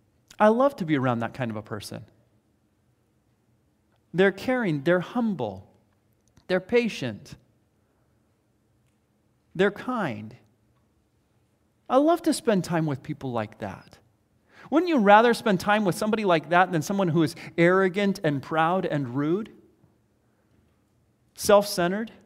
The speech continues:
I mean, if you had to choose, on the one hand, you had humble and patient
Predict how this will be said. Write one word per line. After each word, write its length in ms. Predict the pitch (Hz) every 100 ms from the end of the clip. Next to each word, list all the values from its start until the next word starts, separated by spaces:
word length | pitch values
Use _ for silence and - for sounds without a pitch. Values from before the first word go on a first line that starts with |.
| _ _ _ _ _ _ _ _ _ _ -
I 60 |
mean, 80 | 214
if 100 | 196
you 180 | 254 277
had 180 | 247 185
to 80 |
choose, 500 | 165 - 240 185 135
on 160 | 147 175
the 80 | 208
one 220 | 247 262
hand, 260 | 208 202 185
you 80 |
had 140 | 185 151
humble 480 | 143 214 208 220 175
and 180 | 139
patient 540 | 190 202 202 208 202